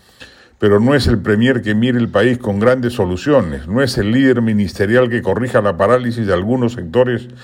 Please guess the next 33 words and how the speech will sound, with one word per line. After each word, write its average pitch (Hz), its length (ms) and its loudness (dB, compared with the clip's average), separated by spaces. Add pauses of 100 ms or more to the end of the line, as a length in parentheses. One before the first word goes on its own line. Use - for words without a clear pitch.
(320)
ministeriales. 101 880 0 (580)
Así, 95 560 -2 (400)
si - 240 -6
según 135 380 2
diversas 131 420 2
percepciones 113 640 -2
y - 20 0
encuestas 101 720 -2
es 123 180 -4
el 117 120 0
verdadero 104 580 2
poder 113 400 2
por 95 180 -4
encima 117 440 -2
del 95 180 -2
de 90 100 0
Boluarte, 123 600 0 (440)
se 110 200 -4
explica 123 480 -2
por 101 160 -4
qué 131 100 0
la 123 140 4
desaprobación 95 640 -2
general 107 400 0
del 101 220 0
gobierno. 101 580 2 (500)
No 107 200 0
es 127 160 -2
un 117 80 2
premier 107 340 2
estadista, 120 600 0
sino 107 260 -2
uno 123 240 2